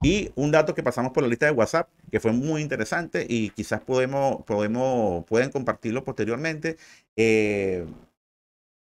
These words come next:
suscríbanse al canal de Telegram también para que tengan acceso a esa información. Es que uno de los países o el país que considera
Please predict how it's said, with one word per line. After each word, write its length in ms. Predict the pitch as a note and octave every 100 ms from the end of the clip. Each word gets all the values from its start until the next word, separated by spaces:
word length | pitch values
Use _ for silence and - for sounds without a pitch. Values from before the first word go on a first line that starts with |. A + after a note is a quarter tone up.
| -
suscríbanse 460 | A2+ C3 E3+ C#3+ A2
al 80 |
canal 240 | G2+ G#2 A2
de 100 | A#2+
Telegram 360 | A#2+ B2 A#2
también 200 | G#2+ G2
para 180 | A#2+ A#2
que 100 | G2+
tengan 220 | F#2 G#2+
acceso 280 | A2+ G2+ G2+ B2+
a 60 | G2
esa 120 | A#2+
información. 580 | A2+ B2 A2+ F#2 A#2+ A2 _ - _ -
Es 160 | G#2+
que 380 | - C3+ C3 - _ _ _ _ _ _ _ _ _ _ _ _ -
uno 220 | D3+ E3
de 60 |
los 100 | D#3+
países 500 | - A2+ B2 - F2+ F#2+
o 100 | B2+
el 140 | B2
país 480 | G#2 A2+ A#2+ - - _ _ _ _
que 140 | A#2 -
considera 760 | B2+ A2 A2+ B2 C3 G#2+ -